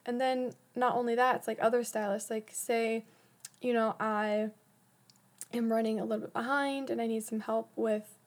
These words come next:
blow drying or putting a toner on or something like that, and someone else is around, um, you know, I'm, I can easily ask for help, and everyone is super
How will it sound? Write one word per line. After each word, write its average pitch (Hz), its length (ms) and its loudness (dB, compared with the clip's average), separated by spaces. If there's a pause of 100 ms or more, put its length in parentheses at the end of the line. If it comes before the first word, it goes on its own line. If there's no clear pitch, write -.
blow 233 220 4
drying - 380 -4
or 214 480 2 (300)
putting 240 200 4
a 247 60 2
toner 208 320 0
on - 320 -6 (420)
or 240 40 -4
something 240 260 0
like 208 140 -2
that, - 180 0
and 220 120 -4
someone 233 240 0
else 214 200 -2
is 220 100 0
around, 220 640 2 (420)
um, 214 420 -2 (280)
you 233 100 0
know, - 280 -2 (200)
I'm, 214 380 0 (100)
I 220 100 -2
can 220 220 -4
easily 214 260 0
ask 202 300 -4
for 214 120 0
help, 220 360 -2
and 220 360 -2 (360)
everyone 214 360 2
is 214 120 -4
super 214 380 -4